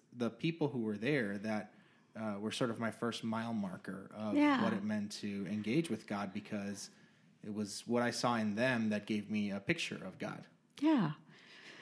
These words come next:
Speaker 2: They, um, a-, and I, and I say they love me back to Jesus 'cause I, it was a small town, so they knew my sto-, everyone knows your story in a small town. And, um,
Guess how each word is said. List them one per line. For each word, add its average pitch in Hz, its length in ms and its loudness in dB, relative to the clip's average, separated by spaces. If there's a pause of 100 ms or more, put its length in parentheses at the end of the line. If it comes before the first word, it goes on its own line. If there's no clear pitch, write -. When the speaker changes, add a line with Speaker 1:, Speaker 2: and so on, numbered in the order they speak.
(220)
Speaker 2:
They, 254 240 12
um, 208 420 10 (140)
a-, - 40 6
and 262 260 12
I, 254 200 12
and 254 100 12
I 269 60 12
say 330 220 8
they 311 120 12
love 285 160 10
me 269 100 12
back 254 220 8
to 262 80 10
Jesus 233 380 8
'cause 214 300 6 (140)
I, 214 140 4
it 269 80 8
was 269 140 8
a 277 60 6
small 269 240 6
town, 196 520 8
so 220 240 8
they 220 160 10
knew 214 260 12
my 240 160 10
sto-, - 220 2 (200)
everyone 175 440 8
knows 156 220 4
your - 100 -4
story 170 280 4
in 165 60 8
a 160 40 6
small 160 280 4
town. 196 480 8
And, 202 380 10
um, 196 380 8